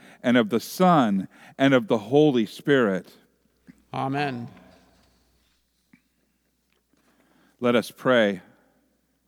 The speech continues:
Speaker 1: Almighty God, graciously behold this your family, for whom our Lord Jesus Christ was willing to be betrayed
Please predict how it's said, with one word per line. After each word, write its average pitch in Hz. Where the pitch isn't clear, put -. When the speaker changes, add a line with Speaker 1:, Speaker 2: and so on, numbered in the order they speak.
Speaker 1:
Almighty 156
God, 131
graciously 151
behold 170
this 170
your 160
family, 143
for 135
whom 151
our 156
Lord 147
Jesus 135
Christ 127
was 143
willing 143
to 139
be 131
betrayed 123